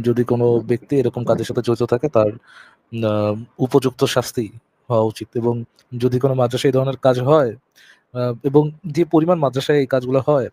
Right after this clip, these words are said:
এই সেন্সে তো মাদ্রাসা বন্ধ করে দেওয়া উচিত যে কোনো, কোনো বাচ্চা আবাসিক থাকা, সে থাকতে পারবে না। আর যদি এখানে আবাসিক বাচ্চারা থাক-, বাচ্চারা আবাসিকভাবে থাকবে, সেখানে হুজুরের সাথে কোনো কানেকশন থাকবে না রাতের একটার সময় পর।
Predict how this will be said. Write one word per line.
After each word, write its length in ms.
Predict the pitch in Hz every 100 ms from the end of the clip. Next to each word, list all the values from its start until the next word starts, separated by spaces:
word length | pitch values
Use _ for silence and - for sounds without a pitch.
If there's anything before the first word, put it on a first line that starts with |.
| _
এই 120 | 135
সেন্সে 280 | 143 156 151
তো 80 | 151
মাদ্রাসা 500 | 139 120 131 143 123 117
বন্ধ 200 | 120 123
করে 180 | 131 127
দেওয়া 160 | 117
উচিত 180 | 107 110
যে 280 | 110 110 104 _
কোনো, 200 | - 123 117 _ _ _
কোনো 140 | - 127
বাচ্চা 280 | 123 127 120
আবাসিক 260 | 113 123
থাকা, 220 | - 123 107
সে 140 | - -
থাকতে 220 | 123 -
পারবে 180 | 117 101
না। 60 | - - - -
আর 100 | -
যদি 160 | 117 127
এখানে 180 | 123 131
আবাসিক 300 | 123 120 131
বাচ্চারা 360 | 127 143 131 131
থাক-, 540 | - 139 113 120 120 120 _ _ -
বাচ্চারা 280 | 127 143 127
আবাসিকভাবে 400 | 123 147 143 139
থাকবে, 220 | 139 156
সেখানে 240 | 147 131
হুজুরের 280 | 123 123 131
সাথে 160 | 135 127
কোনো 160 | 120
কানেকশন 300 | 120 117 120
থাকবে 200 | 117 110
না 100 | 104
রাতের 240 | 101 - 104 _ _ _ _
একটার 200 | 120 123
সময় 220 | 113 117
পর। 200 | 107 107